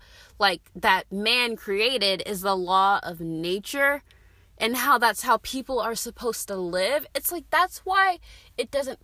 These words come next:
fucking work. The government doesn't work because people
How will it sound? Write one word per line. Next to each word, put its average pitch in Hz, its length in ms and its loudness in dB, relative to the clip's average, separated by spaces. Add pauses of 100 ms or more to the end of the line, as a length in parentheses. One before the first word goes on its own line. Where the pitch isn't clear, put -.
(200)
fucking 240 380 0
work. 214 300 -2 (560)
The 311 100 -4
government 415 520 2
doesn't 269 340 -4
work 226 320 0 (160)
because 240 340 -8 (100)
people 320 600 -2